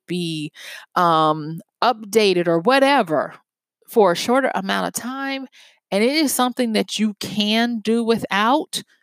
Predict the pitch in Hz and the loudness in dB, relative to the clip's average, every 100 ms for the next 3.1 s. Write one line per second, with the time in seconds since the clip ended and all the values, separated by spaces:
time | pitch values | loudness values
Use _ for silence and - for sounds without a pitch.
0 | _ _ _ 240 254 262 254 - 233 233 | _ _ _ 0 2 0 -2 -4 -2 -2
1 | 208 214 233 214 - 151 113 - 214 - | -2 -2 -2 -4 -4 -4 -6 -2 -2 0
2 | 254 196 175 165 - 170 - 214 202 - | -2 -2 -4 -6 -8 -10 -6 -6 -6 -8